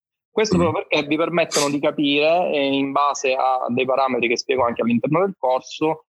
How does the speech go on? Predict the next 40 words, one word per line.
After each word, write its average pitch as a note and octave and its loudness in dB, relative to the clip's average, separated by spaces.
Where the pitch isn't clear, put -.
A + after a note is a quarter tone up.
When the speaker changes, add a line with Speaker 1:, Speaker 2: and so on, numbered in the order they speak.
Speaker 1:
eh, C#3+ 0
come F3 0
andare C#3 0
a C#3 0
modificare C#3+ 0
la C3 -2
vostra C#3 -2
inserzione, B2+ -2
eh, C3+ 2
in C#3+ 2
funzione C3+ 0
dei A2+ 0
parametri. A2 0
Faccio D3+ 0
un D#3 2
esempio C#3 0
scemo: A2+ 0
se A#2+ -4
voi D3 0
avete, C#3+ 2
eh, B2 0
un C#3+ 2
C - -4
T - -6
R C#3 2
che D3 0
è C3 0
molto C3+ -2
basso, A#2 -2
ma A#2+ -2
voi E3 2
avete C#3+ 0
un C3 0
tasso D3+ 0
di C3 0
conversione C3 0
che A2 0
è - 0
molto C3+ -2
alto, A#2+ -2